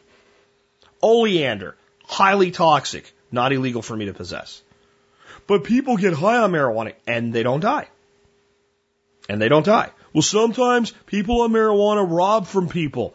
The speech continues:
That's a crime. You've taken from somebody. The majority of people that smoke marijuana eat Twinkies and play Tetris and listen to the Grateful Dead.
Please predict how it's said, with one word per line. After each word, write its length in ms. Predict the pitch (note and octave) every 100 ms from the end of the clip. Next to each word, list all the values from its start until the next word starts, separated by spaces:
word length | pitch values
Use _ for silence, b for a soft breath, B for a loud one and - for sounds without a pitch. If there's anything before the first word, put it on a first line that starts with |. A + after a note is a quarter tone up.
| b b
That's 260 | - G2 -
a 60 | D#3
crime. 420 | - G#3+ D3 - _
You've 160 | - G2+
taken 280 | C#3 C#3 D#3
from 140 | D#3+
somebody. 440 | C#3 A2 F2 D#2 - _ b b b b b _ _ _
The 140 | A#2
majority 480 | A#2+ C3 C#3 B2+ D3
of 80 | C#3+
people 300 | C#3+ C#3 D#3+
that 80 | D#3
smoke 280 | D3 C#3
marijuana 460 | C#3 C#3 C3 C3+ C#3+
eat 160 | C3 B2+
Twinkies 400 | C3+ A#2+ C3+ C3+
and 100 | C3+
play 240 | C3+ C3
Tetris 480 | C3 - B2 C#3+ C3+
and 60 |
listen 180 | C3 B2
to 80 | B2+
the 80 | C3
Grateful 240 | C3 A#2+
Dead. 260 | D3 F3